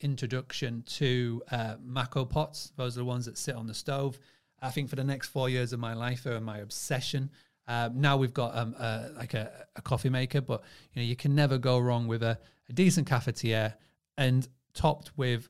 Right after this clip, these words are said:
local coffee beans. I mean, if you can do local coffee beans and just have a bog standard cafetiere,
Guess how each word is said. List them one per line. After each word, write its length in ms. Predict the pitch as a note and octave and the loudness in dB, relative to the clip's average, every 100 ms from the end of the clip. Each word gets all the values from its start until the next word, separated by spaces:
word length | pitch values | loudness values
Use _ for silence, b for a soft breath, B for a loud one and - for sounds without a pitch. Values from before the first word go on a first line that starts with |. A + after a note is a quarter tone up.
| - | -4
local 560 | C3+ B2 - B2 A2+ A#2 | 0 0 0 -2 -2 -4
coffee 360 | - A#2+ - | -2 -2 -2
beans. 320 | G#2+ A2 A#2 - | -4 -6 -6 2
I 60 | |
mean, 100 | B2+ | 2
if 100 | B2+ | 4
you 100 | F3+ | 4
can 120 | F#3 | 6
do 160 | D#3+ D3 | 6 6
local 300 | C#3 C#3+ C3+ | 6 4 2
coffee 260 | - C3 C3+ | 2 0 2
beans 260 | C#3+ C3 | 2 2
and 100 | A#2+ | 2
just 160 | A#2+ A#2+ | 0 0
have 120 | C3 | 0
a 40 | A#2 | 2
bog 260 | B2 A#2+ | 2 0
standard 340 | - A#2+ A#2 A2 | 0 -2 -2 -2
cafetiere, 640 | B2 A#2+ G#2+ B2 B2 | -4 -4 -6 -2 -2